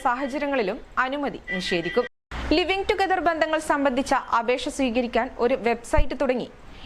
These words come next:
ഇതിലൂടെ ലഭിക്കുന്ന അപേക്ഷകൾ ജില്ലാ രജിസ്ട്രാർ പരിശോധിക്കുകയും ചെയ്യും. ജില്ലാ രജിസ്ട്രാർ അന്വേഷണം നടത്തിയായിരിക്കും ബന്ധങ്ങൾക്ക് അംഗീകാരം നൽകുക. അന്വേഷണത്തിനായി ഉദ്യോഗസ്ഥന് പങ്കാളികളിൽ ഒരാളെയോ രണ്ടുപേരെയുമോ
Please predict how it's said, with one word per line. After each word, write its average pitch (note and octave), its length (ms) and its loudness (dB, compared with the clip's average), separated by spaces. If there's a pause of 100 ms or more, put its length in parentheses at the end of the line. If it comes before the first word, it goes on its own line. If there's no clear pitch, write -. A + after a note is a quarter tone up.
(120)
ഇതിലൂടെ G4 380 2
ലഭിക്കുന്ന E4 440 0
അപേക്ഷകൾ C#4 460 0 (160)
ജില്ലാ B3+ 240 2 (140)
രജിസ്ട്രാർ A3+ 500 -2 (160)
പരിശോധിക്കുകയും A#3+ 840 -2
ചെയ്യും. F3+ 240 0 (1040)
ജില്ലാ A3+ 220 4 (100)
രജിസ്ട്രാർ B3+ 440 0 (220)
അന്വേഷണം C4 500 0
നടത്തിയായിരിക്കും B3 680 0 (320)
ബന്ധങ്ങൾക്ക് E4 600 0 (240)
അംഗീകാരം A#3 540 0
നൽകുക. F3+ 260 0 (760)
അന്വേഷണത്തിനായി F#4 680 0 (120)
ഉദ്യോഗസ്ഥന് D#4 600 2 (120)
പങ്കാളികളിൽ C4+ 600 2 (160)
ഒരാളെയോ C4 460 2 (420)
രണ്ടുപേരെയുമോ B3+ 760 0